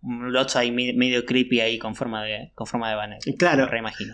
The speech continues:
Speaker 2: O sea, si vos tomás el concepto de la creación de Vanette,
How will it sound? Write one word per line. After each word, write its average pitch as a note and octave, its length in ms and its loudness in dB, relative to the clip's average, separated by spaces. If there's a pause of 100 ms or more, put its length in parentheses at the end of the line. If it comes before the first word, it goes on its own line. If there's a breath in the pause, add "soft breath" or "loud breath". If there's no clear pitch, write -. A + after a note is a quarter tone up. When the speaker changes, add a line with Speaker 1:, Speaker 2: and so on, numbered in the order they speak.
Speaker 2:
O - 40 -12
sea, C#3+ 120 4
si C3+ 120 -2
vos C#3 220 6
tomás G3 300 4
el C#3 140 6
concepto C3 920 4
de A#2+ 120 4
la A2 160 6
creación A2+ 500 2
de B2+ 80 8
Vanette, A#2+ 480 4